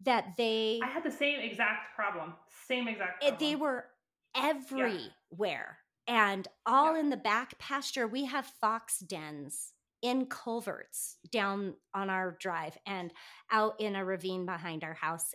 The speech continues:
Speaker 1: And they were just everywhere. And I loved 'em. They were getting all the way through winter with no frostbite. They were producing
Speaker 2: Yeah.
Speaker 1: eggs. I mean, they're not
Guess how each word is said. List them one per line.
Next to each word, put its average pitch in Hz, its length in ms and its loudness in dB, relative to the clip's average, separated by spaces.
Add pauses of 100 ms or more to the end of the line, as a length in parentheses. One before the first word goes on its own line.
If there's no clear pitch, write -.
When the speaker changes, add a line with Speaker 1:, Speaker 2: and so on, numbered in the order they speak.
Speaker 1:
And 185 220 -2 (460)
they 269 360 4
were 285 160 -2
just 233 460 -4 (100)
everywhere. 240 800 -4 (380)
And 220 360 2 (120)
I 202 80 0
loved 185 380 0
'em. 269 280 0 (460)
They 269 160 4
were 214 180 0
getting 214 340 -2
all 214 140 -2
the 247 80 -6
way 226 160 -4
through 226 240 -6
winter 226 380 -6
with 170 180 -8
no 202 240 -2
frostbite. 214 760 -4
They 202 120 0
were 208 160 -2
producing 185 800 -6
Speaker 2:
Yeah. 233 160 -18 (260)
Speaker 1:
eggs. 202 560 -4 (100)
I 240 140 4
mean, 233 140 0
they're 214 100 0
not 180 220 -2